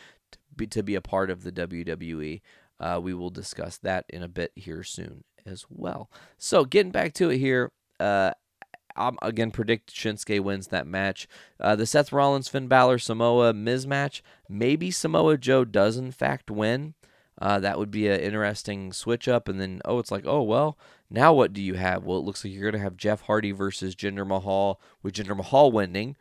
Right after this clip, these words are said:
Uh, of course, I feel like those two titles, if one changes hands, the other's gonna change hands,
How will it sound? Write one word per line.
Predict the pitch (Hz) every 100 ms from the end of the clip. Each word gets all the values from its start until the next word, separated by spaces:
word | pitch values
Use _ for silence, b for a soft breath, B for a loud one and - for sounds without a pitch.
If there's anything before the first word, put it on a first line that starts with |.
| b b b b
Uh, | - 101
of | 101
course, | - 151 147 - - _ _ _ _ _ _ _ b b -
I |
feel | 113 160
like | 165 135
those | 117 135
two | - 135
titles, | - 117 123 127 131 - - _ _ _ _ _
if | - 110 -
one | 110 151 165
changes | 175 165 160 151
hands, | 151 151 156 151 135
the | 110 -
other's | 120 131
gonna | 120 139
change | 127 135 135 131
hands, | 135 135 139 131